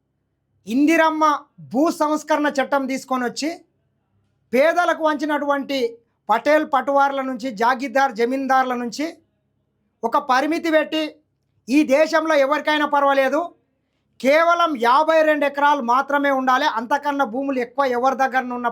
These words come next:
పర్వాలేదు, వాటిని మొత్తం గుంజుకొని ఎవడైతే దున్నేవాడు ఉంటాడో వాందే భూమి అనేటటువంటి చట్టాన్ని, సీలింగ్ యాక్ట్ తీసుకొని వచ్చి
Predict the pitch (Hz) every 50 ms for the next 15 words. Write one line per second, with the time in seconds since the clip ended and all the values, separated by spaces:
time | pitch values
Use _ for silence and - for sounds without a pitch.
0 | 240 233 226 233 233 226 220 220 220 277 - - _ _ _ _ _ _ _ _
1 | 190 214 247 277 320 - 311 302 269 247 254 262 262 - _ - 330 339 320 269
2 | 214 269 277 269 294 294 - 302 294 285 302 349 359 339 _ _ _ _ _ _
3 | _ _ _ _ _ _ _ _ _ _ _ 185 196 240 277 311 330 339 330 330
4 | 339 339 330 277 202 180 254 269 285 302 330 339 339 320 320 320 302 302 294 294
5 | 294 302 302 277 208 214 233 277 311 311 320 320 302 247 277 294 285 294 285 277
6 | 285 277 285 269 269 269 262 254 247 - 240 233 - 269 277 285 277 277 262 -
7 | - 262 277 277 285 285 277 277 262 262 - 269 226 247 240 - - 247 233 233
8 | 226 226 - 302